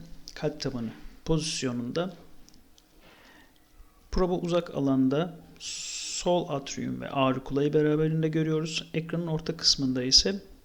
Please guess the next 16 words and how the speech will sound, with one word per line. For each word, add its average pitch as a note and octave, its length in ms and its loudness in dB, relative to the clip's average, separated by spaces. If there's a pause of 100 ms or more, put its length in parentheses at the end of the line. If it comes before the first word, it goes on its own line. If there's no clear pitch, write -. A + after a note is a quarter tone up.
(260)
aortu D3+ 440 2
üç - 240 0
kapaklı C3+ 640 -2 (760)
haliyle C3+ 520 0
görmekteyiz. - 840 2 (840)
E, D#3 280 -2
bu E3+ 260 4
daha C3+ 160 4
çok - 180 -4
Mercedes C3+ 840 6
amblemine A#2 520 0
benzetilmektedir. D#3 1000 -2 (260)
<clears throat> - 40 0 (2750)
Üç C4 300 4
farklı F3 360 4
kapak G#3 380 0